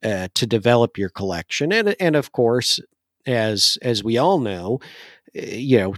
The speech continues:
sometimes, not with all vehicles, but, but with certain vehicles, if, if you have a lot of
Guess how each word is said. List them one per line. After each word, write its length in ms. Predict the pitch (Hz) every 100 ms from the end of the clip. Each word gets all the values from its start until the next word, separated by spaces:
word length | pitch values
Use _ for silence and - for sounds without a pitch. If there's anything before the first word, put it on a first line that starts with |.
| - - 160 - -
sometimes, 840 | - 135 127 127 143 185 - - _ _ -
not 280 | 269 220 131
with 120 | 123
all 240 | 107 95 101
vehicles, 600 | 98 80 - 175 196 -
but, 240 | - 349 _ -
but 140 | 190
with 120 | 180
certain 340 | - 131 110 101
vehicles, 560 | 98 90 135 143 131
if, 220 | 127 - _ - - - _ _
if 200 | 143 -
you 80 | 147
have 340 | 139 180 165
a 80 | 139
lot 500 | 120 120 127 131 131 -
of 560 | 113 107 107 98 -